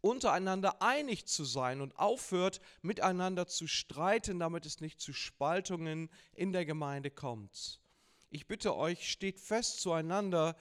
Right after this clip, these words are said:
so dass ihr einig seid in dem, was ihr denkt und wollt. Angehörige des Hauses von Chloe haben mir von Streitigkeiten unter euch erzählt,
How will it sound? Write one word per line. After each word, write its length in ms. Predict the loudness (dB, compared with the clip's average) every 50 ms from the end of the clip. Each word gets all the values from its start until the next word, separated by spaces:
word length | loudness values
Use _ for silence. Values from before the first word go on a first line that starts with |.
| -14 -20 -20 _
so 140 | -8 -8 -2
dass 240 | -2 0 0 0 -2
ihr 140 | -2 -2
einig 380 | 0 0 0 0 0 -2 -2 -2
seid 320 | 0 0 0 0 0 -2
in 140 | -6 -12 -6
dem, 240 | -4 -4 -4 -4 -4
was 160 | -6 -8 -6
ihr 100 | -8 -8
denkt 380 | -6 -6 -6 -6 -6 -10 -12 -12
und 260 | -12 -12 -12 -10 -8
wollt. 520 | -6 -6 -6 -6 -8 -10 -12 -12 -12 -14 _ _ _ _ _ _ _ _ _ _ _ _ _ _ _ _ -20 _ _ _ _ 0
Angehörige 800 | 2 2 2 4 4 6 6 6 4 2 2 0 0 0 0
des 260 | 0 0 -2 -2 0
Hauses 460 | 4 6 8 8 8 6 4 0 0 0
von 260 | 0 -2 -4 -4 -8
Chloe 680 | -10 -6 2 2 4 4 6 4 4 4 2 0 -2 -8 _ _ -20 -20 _ _ _ _ _ 0
haben 260 | 6 6 6 6 6
mir 120 | 2 2
von 260 | 2 2 0 0 2 2
Streitigkeiten 1000 | -2 -2 -2 2 4 6 6 4 4 -2 -10 -8 -4 0 2 2 2 2 -2 -4
unter 240 | -6 -2 0 2
euch 240 | 2 2 2 0 -2
erzählt, 800 | -6 -6 -2 0 0 4 4 6 6 6 4 4 0 -4 -4 -6